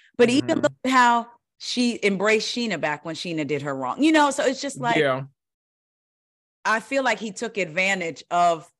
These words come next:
Speaker 1: her love for him.
Speaker 2: Mm-hmm.
Speaker 1: And
Speaker 2: Absolutely.
Speaker 1: and him, t-, I, I, I can't stop talking about him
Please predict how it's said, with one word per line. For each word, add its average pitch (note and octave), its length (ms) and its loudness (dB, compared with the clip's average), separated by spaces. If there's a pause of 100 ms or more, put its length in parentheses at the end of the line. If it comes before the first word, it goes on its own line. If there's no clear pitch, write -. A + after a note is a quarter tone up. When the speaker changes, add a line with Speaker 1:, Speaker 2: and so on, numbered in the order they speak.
(360)
Speaker 1:
her F#3 180 -2
love E3 460 0 (160)
for G3 260 -2
him. G#2+ 400 -12 (380)
Speaker 2:
Mm-hmm. A2 460 -14 (600)
Speaker 1:
And G3 160 2
Speaker 2:
Absolutely. C3+ 520 -8 (520)
Speaker 1:
and F4+ 100 0
him, - 140 -4 (280)
t-, D4+ 300 -4 (160)
I, C#4 140 2 (140)
I, B3 200 0
I B3 100 2
can't A#3+ 380 0 (120)
stop G3 300 -2
talking G3 240 -2
about E3 220 -4 (360)
him A3+ 240 -4